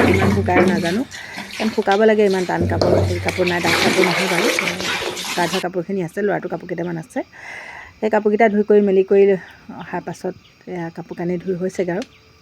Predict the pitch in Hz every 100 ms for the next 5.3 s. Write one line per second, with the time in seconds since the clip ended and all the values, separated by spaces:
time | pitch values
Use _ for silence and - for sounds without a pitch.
0 | _ _ - - - - _ - - -
1 | - - 214 220 240 233 202 196 202 214
2 | 190 175 185 185 190 180 170 185 185 -
3 | 196 - - 403 - 196 202 190 - 180
4 | 277 - - - - - 180 175 175 196
5 | 185 185